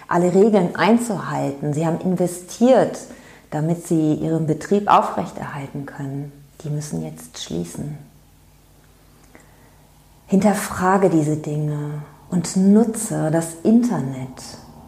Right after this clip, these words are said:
Nutze das Internet. Du findest alles.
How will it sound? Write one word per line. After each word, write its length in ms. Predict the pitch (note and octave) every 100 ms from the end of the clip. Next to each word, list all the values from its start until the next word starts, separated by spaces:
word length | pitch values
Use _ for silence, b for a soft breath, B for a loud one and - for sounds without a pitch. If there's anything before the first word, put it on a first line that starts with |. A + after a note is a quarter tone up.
| -
Nutze 680 | E3+ B3+ B3 - B3+ B3+ B3+
das 220 | F#3+ F3+
Internet. 540 | - G#3 G#3 D3+ D3 D#3+
Du 80 |
findest 720 | D3+ - - C4 C4 B3+ B3 - -
alles. 380 | A#3 A#3+ D#3+